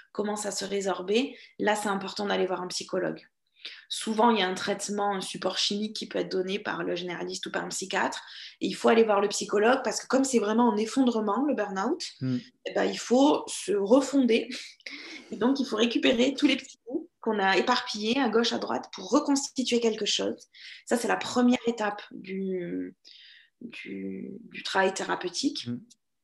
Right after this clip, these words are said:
Speaker 1: Sachant qu'en vrai, moi, au cabinet, j'ai des patients qui sont en train de faire un burn-out, mais qui luttent contre l'arrêt. Et donc, mon premier travail, c'est de les accompagner vers l'arrêt maladie. Et là, on part du principe que la personne, elle est déjà en arrêt.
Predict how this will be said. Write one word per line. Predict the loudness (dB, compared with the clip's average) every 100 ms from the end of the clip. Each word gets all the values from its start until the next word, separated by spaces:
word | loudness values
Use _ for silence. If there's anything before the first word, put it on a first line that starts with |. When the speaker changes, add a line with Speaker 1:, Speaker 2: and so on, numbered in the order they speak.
| _ _ _ -20 -10
Speaker 1:
Sachant | -2 0 0
qu'en | -2 -2
vrai, | -2 0
moi, | 0 0
au |
cabinet, | 0 -4 -2 -2
j'ai | -2
des | -4
patients | -4 -6
qui | -4
sont | -4 -4
en |
train | -4 -6
de |
faire | -6 -8
un | -6
burn-out, | -8 -6 -4 -4 -4
mais | -8
qui | -8 -6 -8 -10 -20 -6
luttent | 2 6 8 6 2 -4
contre | -4 -4 2
l'arrêt. | 2 0 -6 -12 -20 -14 -8
Et |
donc, | -4 -4 -2
mon | -2 2 2 2
premier | -2 -4 -4
travail, | 0 2 2
c'est | 0
de | -2
les | -2 -2
accompagner | -4 -6 -4 -4
vers | -4 -6
l'arrêt | -6 -8 -6
maladie. | -6 -6 -8 -12 -18 -20 -4
Et |
là, | 0
on | 2
part | 2
du | 0
principe | -4 -8 -8
que | -6
la |
personne, | -4 -4 -4
elle | -2
est |
déjà | -2 -4
en | -4
arrêt. | -4 0 0